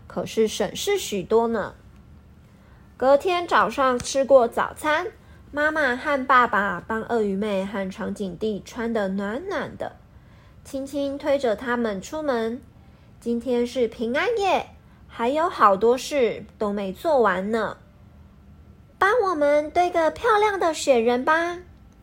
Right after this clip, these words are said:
妈妈对着他们两个人说。鳄鱼妹和长颈弟立刻就知道了，爸爸妈妈不希望被打扰，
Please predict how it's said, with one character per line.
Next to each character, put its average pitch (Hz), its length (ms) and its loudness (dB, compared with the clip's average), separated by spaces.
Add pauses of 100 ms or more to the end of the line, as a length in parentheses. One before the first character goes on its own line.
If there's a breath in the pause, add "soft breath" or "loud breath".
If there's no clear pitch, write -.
(320)
妈 202 180 -2
妈 190 280 -2
对 220 260 0
着 190 220 0
他 311 200 -8
们 370 180 0
两 180 220 0
个 170 100 -6
人 175 260 -8
说。 208 520 -4 (1800 loud breath)
鳄 302 160 8
鱼 285 100 2
妹 311 240 2
和 294 240 -2
长 277 240 -4
颈 202 200 -2
弟 214 220 0
立 196 300 -4
刻 185 260 -2
就 190 220 0
知 254 220 -12
道 349 260 4
了， - 240 0 (500 soft breath)
爸 220 160 -2
爸 220 220 -2
妈 208 180 -2
妈 202 320 -4
不 349 160 -2
希 277 240 -4
望 254 300 6
被 220 200 -2
打 170 320 -8
扰， - 280 -6